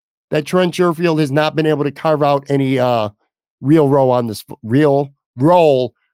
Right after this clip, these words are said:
on this football team. It's, it's really frustrating. Uh, number six at the time, we had Brandon Shell. Uh, he signed a one-year deal with the Bills. <laughs>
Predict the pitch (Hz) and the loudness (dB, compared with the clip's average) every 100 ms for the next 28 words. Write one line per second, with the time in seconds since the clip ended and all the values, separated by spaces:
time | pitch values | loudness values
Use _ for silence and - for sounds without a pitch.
0 | _ 131 127 107 117 107 107 113 104 110 | _ -8 -8 -6 -8 -6 -6 -6 -6 -4
1 | 135 135 143 113 - 101 - 104 90 82 | -4 -2 -2 -2 -4 -6 -6 -10 -10 -16
2 | _ _ _ _ _ 139 156 202 220 - | _ _ _ _ _ -2 2 0 0 0
3 | 220 202 185 160 180 170 147 143 104 139 | 0 0 -6 -2 0 2 2 0 0 0
4 | 165 151 - 175 139 87 - _ _ _ | 0 -2 -4 -2 -2 -4 -12 _ _ _
5 | _ _ 101 120 - 160 143 127 147 165 | _ _ -12 -8 -2 0 0 0 0 2
6 | 160 143 160 160 143 127 151 165 165 160 | 0 0 0 0 -4 -4 0 2 2 0
7 | 139 - | -4 -14